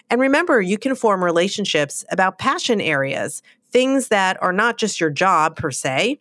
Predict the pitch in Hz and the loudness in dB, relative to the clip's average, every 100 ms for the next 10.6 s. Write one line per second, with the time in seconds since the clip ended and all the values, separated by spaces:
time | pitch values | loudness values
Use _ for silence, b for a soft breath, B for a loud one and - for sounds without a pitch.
0 | _ 180 170 196 196 196 170 165 156 175 | _ -4 -2 -2 -2 -2 0 0 2 2
1 | 170 156 151 170 - 175 175 180 156 147 | 2 0 -2 -6 -2 0 2 0 0 0
2 | 139 139 147 147 b 175 170 170 160 170 | 0 0 -2 -6 b -4 -2 0 0 0
3 | 160 165 160 165 160 156 160 151 - - | -2 -4 -4 -2 0 0 0 -2 -4 -6
4 | 226 202 151 143 139 135 b - - 151 | -4 -2 0 2 0 -2 b -16 -8 -2
5 | 147 156 131 123 - - - 139 _ _ | -2 -2 -4 -4 -8 -10 -12 -18 _ _
6 | _ _ _ 208 202 151 139 156 185 240 | _ _ _ -2 0 0 0 0 2 2
7 | 254 233 220 190 185 170 165 165 B - | 2 0 2 0 2 2 2 -2 B -4
8 | 151 190 202 185 170 160 160 - 147 147 | 0 2 2 2 2 2 0 -2 -2 0
9 | 151 139 131 143 196 b b - - 277 | 2 2 0 -2 -4 b b -20 -2 0
10 | 277 220 185 175 165 160 | 2 2 2 0 -2 -4